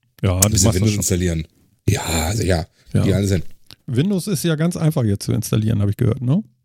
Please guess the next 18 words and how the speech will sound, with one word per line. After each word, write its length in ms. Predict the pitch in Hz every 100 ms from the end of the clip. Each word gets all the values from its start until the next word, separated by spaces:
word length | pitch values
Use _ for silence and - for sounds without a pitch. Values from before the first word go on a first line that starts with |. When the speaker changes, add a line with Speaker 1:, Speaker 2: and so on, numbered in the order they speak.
| _ _ _ _ _ _ _ _ _ - - - _
Speaker 2:
Ja, 260 | 233 117 160 _ _ - -
Speaker 1:
Mhm. 180 | 143 139
Speaker 2:
ist 80 | 90
es 60 |
auch, 140 | 80 78
finde 240 | 85 78
ich. 120 | 87 - _ _ _ _ _ _ -
Speaker 1:
Ja, 160 | 135 95
fein. 440 | - 175 143 98 - _ _ - _ _ _ _ _ _ _ - -
Speaker 2:
Also 140 | 95
mit 140 | 95
Windows 240 | 95 113 -
zehn 180 | 110 95
ist 120 | -
das 60 |
schon 120 | 85 87
ganz 120 | 80
angenehm. 360 | 80 82 80